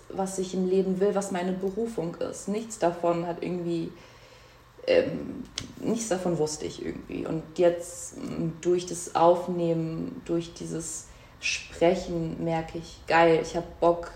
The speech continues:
selber einen Podcast zu machen. Geil, ich hab Bock, in Richtung Sexualwissenschaften zu studieren. Ähm, dieses, genau dieses Thema möchte ich in meiner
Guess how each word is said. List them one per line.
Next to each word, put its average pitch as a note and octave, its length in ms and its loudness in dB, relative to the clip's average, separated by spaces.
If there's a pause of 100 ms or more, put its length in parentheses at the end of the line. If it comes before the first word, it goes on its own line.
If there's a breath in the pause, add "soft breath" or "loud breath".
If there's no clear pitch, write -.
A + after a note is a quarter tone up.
(380)
selber E3 340 4
einen E3 140 -4
Podcast E3 540 -6
zu E3 100 -10
machen. E3 320 -6
Geil, F3 280 0
ich F3 160 -6
hab E3 160 -8
Bock, E3+ 240 -2
in E3 80 -6
Richtung E3 440 -6 (420 loud breath)
Sexualwissenschaften E3 1500 0
zu - 260 -8
studieren. D#3 800 -4 (600 loud breath)
Ähm, E3 360 4
dieses, - 600 -6 (420)
genau F#3 440 6
dieses F#3+ 380 0
Thema G3 760 0 (120)
möchte F3+ 500 2
ich E3+ 420 -2
in E3 180 0
meiner D#3+ 460 -4